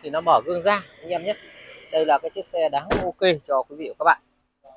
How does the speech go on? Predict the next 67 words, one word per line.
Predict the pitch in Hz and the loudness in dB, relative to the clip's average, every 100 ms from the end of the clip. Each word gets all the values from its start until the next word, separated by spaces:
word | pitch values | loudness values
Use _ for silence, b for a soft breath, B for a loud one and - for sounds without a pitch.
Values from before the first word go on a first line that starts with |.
| _ _ _ _ | _ _ _ _
Con | 208 | 4
này | 220 196 | 6 6
thì | |
được | 196 190 | 4 6
cái | 180 | 8
là | 226 | 8
keo | - 240 | 4 2
chỉ | 226 170 127 | 2 -4 -4
zin | 233 220 | 0 4
tuyệt | 175 | 8
đối | 180 | 8
anh | 247 233 | 8 4
em | 170 | 2
nhé. | 180 - - - | 0 -4 -12 0
Máy | 165 208 | 2 4
con | 254 | 4
là | 214 | 4
máy | 190 | 2
zin | 208 247 | 2 0
luôn | 233 269 - _ _ - | 6 6 4 _ _ 2
các | |
bác | 226 247 | 4 6
ạ. | 233 _ _ _ _ - | 2 _ _ _ _ 4
Đây, | 170 - _ _ - | 4 4 _ _ 0
các | |
bác | 196 202 | 2 4
nhìn | 165 | 2
này, | 147 - _ - | 0 -4 _ -8
cái | 180 | 4
ghế | 165 185 | 8 10
của | 240 156 | 8 4
xe | 180 175 | 4 4
đây, | 170 - _ - | 4 0 _ 0
đẹp | 143 - _ | 0 -2 _
tuyệt | 175 - | -4 2
vời | 156 151 | 4 6
luôn | 180 180 _ | 4 2 _
các | 156 | 0
bác | 175 | 0
nhé. | 180 190 _ _ _ _ _ | 0 -8 _ _ _ _ _
Đấy, | 120 156 | -8 -6
cái | |
chiếc | 185 226 | -6 -2
này | 196 180 | 6 6
và | 151 | 6
giá | 147 156 185 | 4 6 6
rất | 233 359 | 4 2
là | 277 | 2
phù | 196 | 6
hợp | 175 - | 6 6
cho | 185 175 170 165 165 | 6 6 8 8 6
các | 185 | 4
bạn | 180 143 | 2 2
luôn | 165 160 | -4 -2
ở | 113 | -6
cái | 131 - | -10 -8
cửa | 107 123 | -6 -2
tiền | 135 143 | -2 -2
lanh | 147 | -4
quanh | 151 151 135 | -4 -4 -4
đấy. | 123 151 _ _ | -8 -8 _ _
Bên | 147 | -2
em | 160 156 | -2 -2
chỉ | 120 | -2
bán | 113 123 165 | -2 -2 -4
là | 143 | -8
cái | 147 | -8